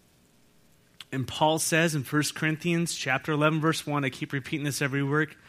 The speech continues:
every week, he says, what? He says, "Imitate me as I imitate Christ." "Imitate me as I imitate Christ." A very powerful saying that Paul said to the churches is he said,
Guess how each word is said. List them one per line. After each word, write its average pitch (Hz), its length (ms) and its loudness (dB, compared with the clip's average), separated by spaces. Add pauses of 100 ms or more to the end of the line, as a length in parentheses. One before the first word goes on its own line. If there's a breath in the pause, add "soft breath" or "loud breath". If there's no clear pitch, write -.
(180 loud breath)
every 139 220 2
week, 156 240 4
he 139 80 -6
says, 151 340 2 (760 loud breath)
what? 127 260 -2 (140)
He - 40 -16
says, - 280 -4 (120)
"Imitate 151 480 0
me 147 220 0
as 127 160 -2
I 123 80 4
imitate 123 400 -4
Christ." 113 480 -6 (2000)
"Imitate 165 500 2
me 143 200 -2
as 127 120 -4
I 127 80 -2
imitate 127 420 -4
Christ." 110 360 -6
A 117 40 -4
very 135 260 2
powerful 147 760 0
saying 120 460 -4
that - 100 -12
Paul 123 260 -8
said 120 280 -4
to 123 100 -8
the 113 80 -6
churches 113 480 -6
is 107 200 -8
he 120 60 -12
said, 117 280 -8